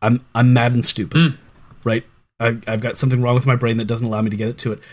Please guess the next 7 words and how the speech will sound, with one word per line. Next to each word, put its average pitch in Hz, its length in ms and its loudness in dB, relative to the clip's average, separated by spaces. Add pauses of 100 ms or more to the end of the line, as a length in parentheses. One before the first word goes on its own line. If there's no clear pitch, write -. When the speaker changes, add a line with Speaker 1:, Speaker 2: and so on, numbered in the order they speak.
(280)
Speaker 1:
Give 139 100 6
me 151 120 6
Tecmo 151 320 2
Super 135 240 2
Bowl. 101 120 0
Speaker 2:
Sure. 131 240 0 (560)
Speaker 1:
Uh, 113 420 0